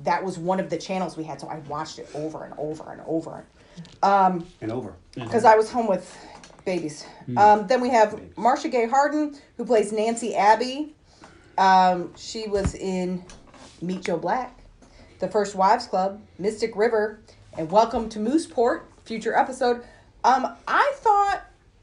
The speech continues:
Speaker 1: I had seen her in more things 'cause she feels really famous to me. But
Speaker 3: Which
Speaker 1: her,
Speaker 3: one was she?
Speaker 1: the,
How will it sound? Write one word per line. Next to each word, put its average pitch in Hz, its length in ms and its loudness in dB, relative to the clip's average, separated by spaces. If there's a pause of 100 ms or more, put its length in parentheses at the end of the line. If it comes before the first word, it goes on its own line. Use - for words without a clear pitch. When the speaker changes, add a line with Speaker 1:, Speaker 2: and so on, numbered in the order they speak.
(120)
Speaker 1:
I 254 180 -2
had 285 240 -4
seen 285 340 -8
her 269 120 -6
in 220 140 -4
more 214 180 0
things 247 340 -8
'cause 202 180 -10
she 254 180 -12
feels 285 560 -6
really 247 340 -6
famous 240 360 -4
to - 80 -12
me. 294 400 -6
But 220 120 2
Speaker 3:
Which - 100 0
Speaker 1:
her, 196 60 0
Speaker 3:
one 185 140 -2
was 185 100 -4
she? 190 240 -12 (440)
Speaker 1:
the, 214 440 4